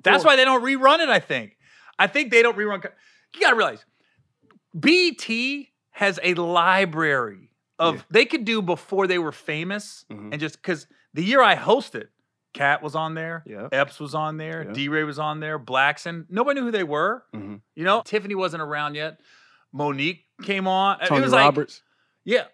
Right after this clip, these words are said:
Speaker 1: all these huge
Speaker 2: Mm-hmm.
Speaker 1: people. Joe Coy,
Speaker 2: Joe Coy,
Speaker 1: big
Speaker 2: yeah.
Speaker 1: Comic View the year I hosted it.
Speaker 2: Mm-hmm.
Speaker 1: That's where we met. It's like,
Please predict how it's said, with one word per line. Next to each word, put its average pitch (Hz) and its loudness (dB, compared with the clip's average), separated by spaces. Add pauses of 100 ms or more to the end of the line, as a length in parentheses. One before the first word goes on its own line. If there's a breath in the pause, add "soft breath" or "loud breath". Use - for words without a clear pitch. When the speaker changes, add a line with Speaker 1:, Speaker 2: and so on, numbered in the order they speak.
(160)
Speaker 1:
all 247 4
these 240 -2
huge 254 -8
Speaker 2:
Mm-hmm. 104 -14
Speaker 1:
people. 196 -8
Joe 185 0
Coy, 214 0
Speaker 2:
Joe 139 -2
Coy, 131 -4
Speaker 1:
big 170 4
Speaker 2:
yeah. - -8
Speaker 1:
Comic 202 2
View 208 -4
the 196 -6
year 196 2
I 190 4
hosted 208 -2
it. 233 -4
Speaker 2:
Mm-hmm. 110 -12
Speaker 1:
That's 156 -4
where 185 -6
we 170 -2
met. 165 -2
It's 170 -6
like, 180 -2